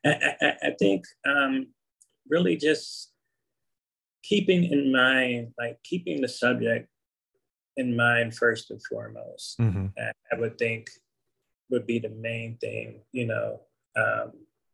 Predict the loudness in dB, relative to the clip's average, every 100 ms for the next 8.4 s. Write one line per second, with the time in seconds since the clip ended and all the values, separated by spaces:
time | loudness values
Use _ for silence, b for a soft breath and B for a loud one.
0 | _ _ _ -2 2 6 6 8 8 8
1 | 4 4 2 4 8 8 8 4 2 2
2 | 4 2 2 0 -2 -4 -4 -14 -20 _
3 | _ -10 -2 4 6 6 4 0 -2 -4
4 | -4 -6 -10 -16 _ _ _ -2 0 0
5 | -2 -6 _ _ _ -10 -8 -8 -10 -12
6 | _ _ _ _ _ _ _ _ _ _
7 | 4 8 8 6 6 4 2 -8 -8 -10
8 | -8 -8 -10